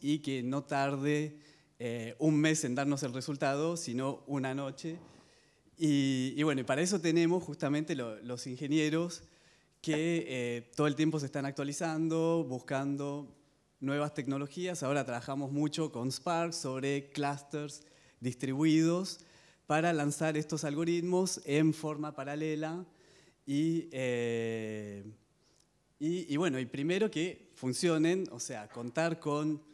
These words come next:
memoria suficiente para poder procesar todos estos datos a la vez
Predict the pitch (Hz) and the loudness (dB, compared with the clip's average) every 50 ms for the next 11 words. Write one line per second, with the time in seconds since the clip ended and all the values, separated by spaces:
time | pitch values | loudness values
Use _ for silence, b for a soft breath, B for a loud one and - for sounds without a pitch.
0 | B B B B _ - 110 123 123 135 160 165 160 151 143 - 131 143 - 170 | B B B B _ -8 -4 0 2 4 4 4 4 2 0 -2 -6 -6 -4 -2
1 | 165 160 160 165 135 131 123 123 120 - 127 123 127 131 139 147 147 151 156 147 | 0 0 0 -2 -4 -4 -4 -6 -6 -4 -4 -4 -2 -2 0 0 0 -2 -4 -6
2 | - b b b b b - 117 113 - 123 - 156 151 143 - - 170 160 156 | -10 b b b b b -12 -10 -10 -8 -6 -4 -4 -4 -2 0 0 0 2 2
3 | 160 156 - 147 139 151 147 147 151 - 160 151 151 151 160 180 202 202 - - | 0 0 0 0 0 0 -2 -2 -2 -2 0 0 0 0 -2 -2 -4 -6 -8 -8
4 | - | -10